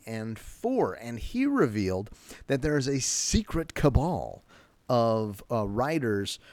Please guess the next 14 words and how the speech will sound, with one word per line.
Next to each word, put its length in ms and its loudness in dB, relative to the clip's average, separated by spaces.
who 120 4
are 100 0
called 380 -4
the 100 4
Parliament 800 2
at 160 -6
Marvel 460 2
that, 420 -6
beyond 580 -2
just 260 -6
Kevin 360 0
Feige, 500 -4
goes 400 2
through 500 2